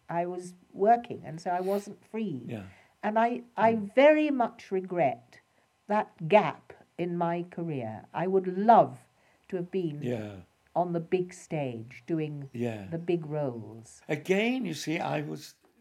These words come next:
Speaker 2: I was lucky. Birmingham Rep, in my last year at Birmingham, they decided to do the three Shakespeare plays. Once Wednesday matinee, I'm playing Henry the eighth.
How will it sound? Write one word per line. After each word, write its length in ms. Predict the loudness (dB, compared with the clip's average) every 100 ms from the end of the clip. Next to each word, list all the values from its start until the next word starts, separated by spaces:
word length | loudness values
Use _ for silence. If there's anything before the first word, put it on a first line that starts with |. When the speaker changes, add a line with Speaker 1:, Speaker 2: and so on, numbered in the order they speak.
| _ _
Speaker 2:
I 100 | -6
was 160 | -4 -4
lucky. 500 | -4 -4 -8 -14 -18 _ _ _ _ _ _
Birmingham 540 | 4 6 2 -2 -2 -2
Rep, 340 | -2 -2 -6 _ _ _ -12
in 160 | -6
my 160 | 0 0
last 360 | 2 0 -2 -6
year 140 | -6
at 120 | -8
Birmingham, 540 | -10 -10 -12 -14 -16 -20 _ _ _ _ _
they 240 | -4 -2 -2
decided 520 | -6 0 0 0 -6
to 80 | -8
do 140 | -8
the 120 | -8 -10
three 200 | -10 -8
Shakespeare 540 | -4 -6 -6 -8 -8
plays. 460 | -8 -8 -8 -10 -16 -20 -20 _ _ _ _ _ _
Once 400 | 0 0 -2 -10 _ _
Wednesday 760 | -6 0 2 2 -4 -4 -2 0
matinee, 600 | 0 -2 -8 -14 -18 -18 -6
I'm 220 | -4 -4
playing 300 | -6 -4 -6 -2
Henry 420 | 2 2 2 0
the 160 | 2 2
eighth. 260 | 0 -4